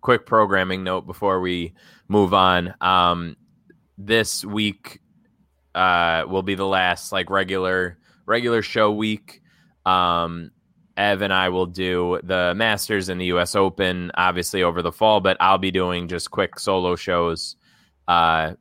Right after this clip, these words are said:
for the rest of the events, you know, through the fall swing. And next week is, you know, thirty, thirty guys in the field. Uh, not a, not a ton, t-, ton of things to talk about. So,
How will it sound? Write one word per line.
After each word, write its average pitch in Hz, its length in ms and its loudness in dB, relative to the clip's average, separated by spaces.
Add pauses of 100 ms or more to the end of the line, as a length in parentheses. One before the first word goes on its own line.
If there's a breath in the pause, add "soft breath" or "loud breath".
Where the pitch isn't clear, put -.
for 95 300 2
the 90 100 0
rest 87 300 0
of 87 80 -8
the 87 120 -2
events, 85 600 -6
you 92 100 -6
know, 82 140 -4
through 92 180 -8
the 85 80 -8
fall 110 240 2
swing. 95 360 -2
And 85 100 -2
next 87 260 -4
week 87 240 -4
is, 80 300 -6 (1300)
you 104 100 -2
know, 80 240 -4
thirty, 90 420 -2 (220)
thirty 107 220 2
guys 95 260 2
in 92 80 -4
the 90 80 -2
field. 92 480 -2 (440 soft breath)
Uh, 87 300 4
not 92 260 0
a, 87 280 2
not 101 240 2
a 90 140 0 (580)
ton, 98 260 0
t-, - 80 -10 (220)
ton 117 180 0
of 104 80 -2
things 95 260 -4
to 90 80 -6
talk 80 260 -2
about. 73 280 -6
So, 80 300 -2